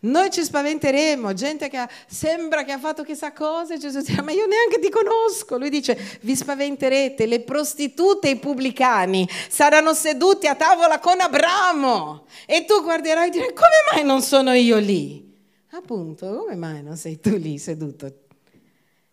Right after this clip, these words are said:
Non stai dicendo alla prostituta che non si è convertita, stai dicendo di gente impensabile che ha ubbidito Dio. C'è gente che tu guardi e dici, "Oh, che ha ubbidito Dio più di noi che viviamo in chiesa."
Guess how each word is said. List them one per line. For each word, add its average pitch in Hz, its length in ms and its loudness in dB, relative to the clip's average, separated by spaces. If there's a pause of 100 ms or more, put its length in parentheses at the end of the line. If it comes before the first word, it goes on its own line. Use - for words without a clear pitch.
(300)
Non 170 120 -12
stai 208 140 -8
dicendo 202 220 -6
alla 170 80 -2
prostituta 175 420 -10
che 160 80 -10
non 160 80 -10
si 160 80 -14
è 160 40 -12
convertita, 156 720 -14
stai - 180 -18
dicendo 175 260 -12
di 180 160 -12
gente 247 400 -10 (300)
impensabile 240 1080 -8
che - 120 -20
ha 202 40 -16
ubbidito 240 460 -14
Dio. 247 460 -16 (480)
C'è 240 120 -6
gente 302 380 -2
che 254 120 -8
tu 247 140 -6
guardi 254 220 -6
e 240 80 -10
dici, - 200 -12
"Oh, - 280 -18 (600)
che - 100 -18
ha 247 60 -8
ubbidito 302 420 -6
Dio 254 200 -6
più 330 200 -4
di 311 140 -6
noi 302 260 -6
che 254 140 -8
viviamo 277 400 -2
in 294 120 -4
chiesa." 196 680 -8